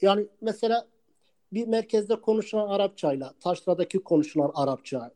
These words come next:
taşranı ve kö-, köyden, köyden köye değişen Arapça farkları çok değişiyor mesela di-,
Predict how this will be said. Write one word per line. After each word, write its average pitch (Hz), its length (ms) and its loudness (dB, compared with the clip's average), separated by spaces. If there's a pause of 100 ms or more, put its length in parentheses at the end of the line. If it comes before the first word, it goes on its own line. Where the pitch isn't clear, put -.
(100)
taşranı 175 480 2
ve 175 80 2
kö-, 175 280 2 (500)
köyden, 165 500 4 (320)
köyden 214 400 0
köye 175 280 2
değişen 165 280 -2
Arapça 180 500 -2 (120)
farkları 170 420 0
çok 156 280 -2
değişiyor 123 340 -4
mesela 110 280 -8
di-, 151 140 -4